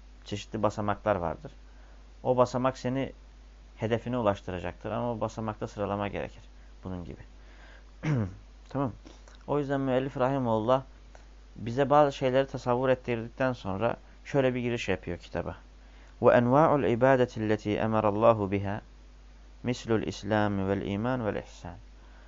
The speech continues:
Allah'ın bize emrettiği ibadet çeşitlerinden de şunlar vardır diyor. Değil mi? Allah'ın bize emrettiği ibadet çeşitlerinden şunlar vardır. Yani o zaman müellif ne yaptı?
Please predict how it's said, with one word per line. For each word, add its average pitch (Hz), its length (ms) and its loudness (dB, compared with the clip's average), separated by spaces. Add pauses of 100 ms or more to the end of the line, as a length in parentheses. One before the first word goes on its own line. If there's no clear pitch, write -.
(120)
Allah'ın 131 420 4
bize 110 300 0 (640)
emrettiği 131 580 -2
ibadet 123 320 4
çeşitlerinden 127 640 -2
de 170 60 0
şunlar 160 320 0
vardır 98 400 0
diyor. 65 120 -12 (1400)
Değil 160 120 -10
mi? 104 60 -10 (240)
Allah'ın 101 380 -4 (140)
bize 110 160 -8
emrettiği 101 500 -4
ibadet 104 240 4
çeşitlerinden 113 540 -4
şunlar 113 320 -6
vardır. 69 320 -2 (440)
Yani 147 120 0
o 151 80 0
zaman 156 220 0
müellif 147 380 -2
ne 160 60 -2
yaptı? 107 360 -4